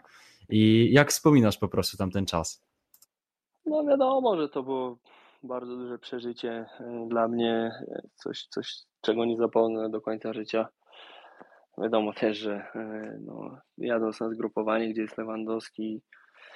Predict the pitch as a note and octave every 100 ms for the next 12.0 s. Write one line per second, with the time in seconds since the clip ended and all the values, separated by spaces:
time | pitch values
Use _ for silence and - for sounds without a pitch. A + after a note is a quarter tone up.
0 | - _ - G#2+ G#2 - G#2+ A2 A2 -
1 | A2+ A2 A2+ A#2 A#2 A2 G#2+ A2 G#2+ A2
2 | A2 - G#2+ A2 A2+ A2 G#2+ G#2+ F#2 C2
3 | - - A1 - - - _ - - -
4 | - A2 G#2+ - A2 G#2+ A2 A2 A2+ A2
5 | G#2+ - A2 G#2+ - _ _ _ _ _
6 | - - B2+ B2 A#2+ A#2+ A#2+ A2+ A2+ A2+
7 | A2+ A2+ A#2 A2 - A2+ A#2 - - -
8 | - - - - - - A#2+ A#2 A#2 A2+
9 | A2+ A2+ - A2+ A2+ - A2+ A2+ A2+ A2
10 | - - A#2+ A2+ A#2 A#2 A#2+ A#2+ A#2+ A#2+
11 | - C3+ A#2 - G#2+ G#2+ - G#2+ A2 G2+